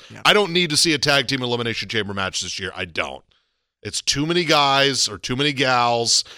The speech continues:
Speaker 1: Although
Speaker 2: I
Speaker 1: last year's
Speaker 2: understand
Speaker 1: tag
Speaker 2: doing
Speaker 1: team title match for the, in the elimination chamber match was actually very fun.
Speaker 2: I understand
Speaker 1: Yeah.
Speaker 2: that, but when in doubt, and again,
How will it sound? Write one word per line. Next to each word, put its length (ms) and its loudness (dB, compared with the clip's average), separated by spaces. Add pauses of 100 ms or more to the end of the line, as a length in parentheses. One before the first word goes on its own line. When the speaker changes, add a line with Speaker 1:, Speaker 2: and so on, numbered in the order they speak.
Speaker 1:
Although 140 0
Speaker 2:
I 60 4
Speaker 1:
last 40 0
year's 120 6
Speaker 2:
understand 420 4
Speaker 1:
tag 120 4
Speaker 2:
doing 120 4
Speaker 1:
team 260 -4
title 320 -4
match 360 -4
for 100 -4
the, 160 -10
in 80 -8
the 80 -6
elimination 480 -8
chamber 280 -6
match 220 -10
was 100 -14 (100)
actually 360 -4
very 280 -8
fun. 180 -10
Speaker 2:
I 180 8
understand 580 2
Speaker 1:
Yeah. 60 -6
Speaker 2:
that, 320 2
but 240 0 (340)
when 300 2
in 140 0
doubt, 340 4
and 240 2
again, 460 2